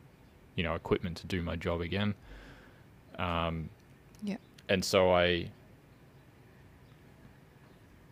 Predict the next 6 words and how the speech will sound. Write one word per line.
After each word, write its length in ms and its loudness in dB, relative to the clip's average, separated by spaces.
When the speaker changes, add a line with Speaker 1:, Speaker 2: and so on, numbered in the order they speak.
Speaker 1:
there 200 12
was 180 10
definitely 420 8
a 40 2
point 380 0
where 380 4